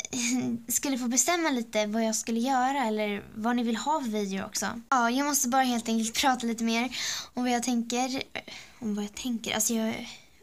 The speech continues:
ja, okej. Man märker att jag inte planerat vad jag ska säga. Men, eh, <clears throat> alltså, jag vill bara,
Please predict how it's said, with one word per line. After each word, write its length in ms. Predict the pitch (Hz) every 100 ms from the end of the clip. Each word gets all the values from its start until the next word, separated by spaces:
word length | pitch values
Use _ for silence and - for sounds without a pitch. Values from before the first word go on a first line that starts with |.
| 415
ja, 200 | 220 220
okej. 280 | - 202 269 - - -
Man 200 | 240 240
märker 240 | 262 254
att 80 | 240
jag 80 | 226
inte 160 | 208
planerat 360 | 202 220 233 220
vad 60 | 208
jag 80 |
ska 120 | 196 214
säga. 400 | 226 208 208 196 - - - - - - - -
Men, 380 | 262 277 269 262
eh, 420 | 269 262 254 254 - -
<clears throat> 240 | - 247 208 - - _ - - - _ _
alltså, 440 | 285 269 277 262 254 - - - -
jag 140 | 285
vill 140 | 320 294
bara, 420 | 320 285 262